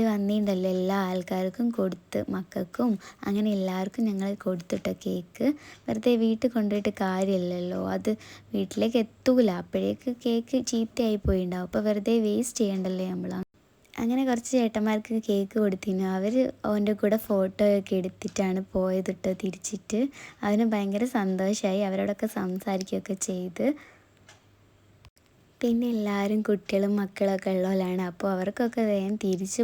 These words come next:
പോവുകയും വേണം. അതുകൊണ്ട് ഞങ്ങൾ പരിപാടിയൊക്കെ പെട്ടെന്ന് പെട്ടെന്ന് തീർക്കുകയാണ്. പിന്നെ അവന് ഗിഫ്റ്റ് തുറന്ന് നോക്കാത്തതിനെ കൊണ്ട് ഭയങ്കര വിഷമം. എന്നോട്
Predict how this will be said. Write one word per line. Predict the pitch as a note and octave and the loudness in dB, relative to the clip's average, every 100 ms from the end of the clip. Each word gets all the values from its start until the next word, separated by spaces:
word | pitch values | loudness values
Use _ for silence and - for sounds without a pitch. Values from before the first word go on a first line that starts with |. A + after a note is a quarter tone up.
| A3+ | 0
പോവുകയും | F#3+ F#3 F#3 G3 G3+ | 0 0 0 0 0
വേണം. | F#3 F3+ G#3+ A#3 - - - - _ - | 0 0 -2 -2 -10 -20 -20 -20 _ -2
അതുകൊണ്ട് | A3+ G3+ A3 A3 B3+ | 0 2 2 4 4
ഞങ്ങൾ | C4+ A#3+ A3 C4 - | 4 2 0 -2 -2
പരിപാടിയൊക്കെ | G#3 G3 G3 G#3+ A3+ A3 - A3+ | -2 0 0 -2 -2 -4 -6 -4
പെട്ടെന്ന് | G3+ G3 G#3 A3+ A3 | -4 -2 -2 -2 -2
പെട്ടെന്ന് | G3 - G#3 A3 - | -4 -2 0 0 -2
തീർക്കുകയാണ്. | F#3+ G3 - - F#3+ F#3 F3+ A#3 D#4+ - - - - - - - - | -2 -4 -4 -2 -2 -2 0 0 0 -4 -20 -20 -20 -20 -20 -6 2
പിന്നെ | A#3+ A#3+ | 4 6
അവന് | B3+ B3+ A#3 | 8 6 6
ഗിഫ്റ്റ് | G#3+ - C#4 C4+ | 2 2 6 8
തുറന്ന് | A#3 G#3+ A3 | 8 6 6
നോക്കാത്തതിനെ | A3 G#3+ G3 G3+ G3+ G3 | 4 2 0 2 0 2
കൊണ്ട് | G3+ G3+ | 4 4
ഭയങ്കര | G3 F#3 F#3+ G3+ | 4 4 4 4
വിഷമം. | F#3+ G3+ G#3 G3 F#3+ | 4 4 2 4 4
എന്നോട് | G3 | 4